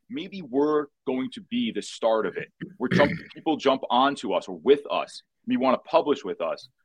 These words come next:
Speaker 1: to create this art and to publish it across the world and to make sure that it can't be taken down, that we don't forget. Why can't we forget? Because it's art and it's in our phone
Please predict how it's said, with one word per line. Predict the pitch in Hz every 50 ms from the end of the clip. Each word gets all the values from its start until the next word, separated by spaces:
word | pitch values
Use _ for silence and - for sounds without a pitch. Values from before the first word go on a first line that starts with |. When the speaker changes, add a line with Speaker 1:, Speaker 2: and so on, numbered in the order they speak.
| _ -
Speaker 1:
to | -
create | 98 - - 117 110 123 127 123 -
this | 117 107 -
art | 113 104 92 - - _ _ _ _ _ _ _ _ _ _ _ _ _ _ _ _ _ _ _ _
and | 113 113 113 -
to | 107
publish | - 131 131 123 120 - -
it | 101
across | 95 - 104 95 -
the | - 92
world | 92 107 101 87 - - _ _ _ _ _ _ _
and | - 117 117
to | -
make | 127 139 139 -
sure | - - - 170 185 180 147 117 101 92 - _ _ _
that | - 107
it | 107
can't | - 127 127 123
be | 120 113
taken | - - 104 95 98 95
down, | 95 95 87 80
that | 92 -
we | - 120
don't | - - 127 131 - -
forget. | - 113 98 98 87 80 - - - - -
Why | 127 127
can't | 127 151 151 -
we | 151
forget? | 139 - 156 143 196 160 - - _ _ _
Because | - 151 143
it's | 147 139 -
art | - 180 190 151 -
and | - 120
it's | 120 - -
in | 156 151
our | 147 143
phone | 139 - 170 180 185 165 123 90 82